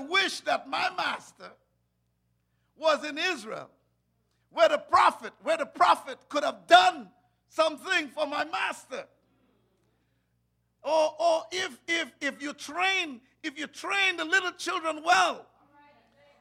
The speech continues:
if even they go into slavery,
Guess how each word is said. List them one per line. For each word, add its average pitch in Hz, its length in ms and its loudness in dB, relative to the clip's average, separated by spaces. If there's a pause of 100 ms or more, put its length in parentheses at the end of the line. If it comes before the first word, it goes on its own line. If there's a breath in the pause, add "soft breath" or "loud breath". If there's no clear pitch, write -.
(140)
if 359 180 0 (140)
even 381 440 2
they 330 100 8 (100)
go 359 360 2
into 330 260 -6
slavery, 359 920 2